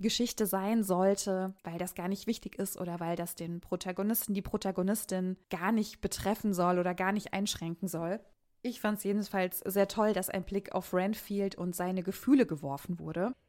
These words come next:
Die Geschichte in diesem Film geht auch noch eine ganze Weile weiter. Renfield ist dann auch noch in organisiertes Verbrechen verwickelt, weil er sich ein bisschen zufällig zur Aufgabe gemacht hat, die PartnerInnen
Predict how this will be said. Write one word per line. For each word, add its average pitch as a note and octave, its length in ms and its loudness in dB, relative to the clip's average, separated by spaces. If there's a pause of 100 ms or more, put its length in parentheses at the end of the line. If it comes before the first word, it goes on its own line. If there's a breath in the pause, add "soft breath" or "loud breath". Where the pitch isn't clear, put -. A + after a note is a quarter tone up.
(160)
Die G#3+ 80 -2
Geschichte C4 540 0
in A#3 260 0
diesem G3+ 240 2
Film C4 240 4
geht G#3+ 200 0
auch G3 100 -6
noch G#3 100 -4
eine G3+ 100 0
ganze F#3+ 360 -2
Weile E3+ 260 -2
weiter. G#3+ 480 -2 (380)
Renfield A#3+ 500 2
ist - 240 2
dann G3+ 140 -2
auch - 180 2
noch G#3 240 2
in F#3+ 540 2 (100)
organisiertes A#3+ 680 6
Verbrechen G#3 460 0
verwickelt, G3 720 -6
weil G#3 440 -2 (220)
er A3 260 8
sich G3+ 440 0 (120)
ein G#3 140 2
bisschen C4+ 500 2
zufällig A3+ 1160 2
zur G#3 280 4
Aufgabe F#3 380 2
gemacht F3+ 500 -2
hat, F#3+ 360 -4 (180)
die F#3 480 -2 (240)
PartnerInnen G3+ 1080 2